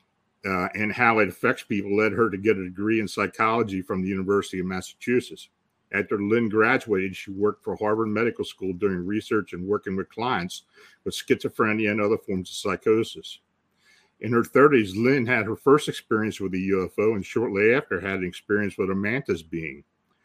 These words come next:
Her interest in the field of ufology was sparked. Using her own experiences and her background in psychology, Lynn worked for free,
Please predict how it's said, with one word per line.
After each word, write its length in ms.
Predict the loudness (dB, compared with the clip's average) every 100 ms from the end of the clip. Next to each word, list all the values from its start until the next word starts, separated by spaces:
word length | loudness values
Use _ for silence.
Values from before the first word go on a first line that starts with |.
| _ _ _ _ -4
Her 160 | 0 0
interest 400 | 0 0 -2 -2
in 60 |
the 80 | -6
field 400 | 0 6 6 6
of 80 | 0
ufology 640 | 0 2 2 2 0 -2
was 160 | -2 -6
sparked. 600 | -6 0 0 0 -4 _ _ _ _ _ _ _ _ _
Using 360 | 4 4 4 0
her 220 | 2 2
own 180 | 2 0
experiences 640 | -2 0 0 0 -4 -4
and 100 | -4
her 60 |
background 540 | -2 0 0 2 0 0
in 40 |
psychology, 720 | -2 -4 0 0 2 0 -2
Lynn 320 | -2 0 0 2
worked 280 | 0 0
for 140 | -10 -14
free, 520 | -2 2 4 2